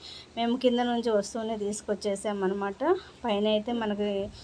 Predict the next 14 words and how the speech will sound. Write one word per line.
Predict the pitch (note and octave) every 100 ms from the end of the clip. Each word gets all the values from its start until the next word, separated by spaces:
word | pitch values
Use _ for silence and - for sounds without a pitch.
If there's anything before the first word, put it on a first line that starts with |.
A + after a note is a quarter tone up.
| - - -
అవి | A3 G#3
దొరుకుతాయో | G#3 G#3 A3 A3+ A#3+ A#3+
లేవో | A#3 G#3 G#3+
అనేసి | A3+ G#3+ G#3 G#3+
అనుకున్నాం, | G3+ G3 G#3 G3+ G3+
కానీ | G#3 G#3 C#4+ G4 - - - A#3+
పైన | G#3 G#3+
కూడా | A3 A3
అమ్మటం | G#3 G3+ G3+ G#3+
అయితే | G#3 G3+
స్టార్ట్ | A3+ A3+ G3 F#3+
చేసేసారు. | G3+ G3+ F#3+ G3+ G3 B3 G4+ - - C4 -
ఇంకా | A#3 A#3 A#3
కొండ | A3 A#3 A3+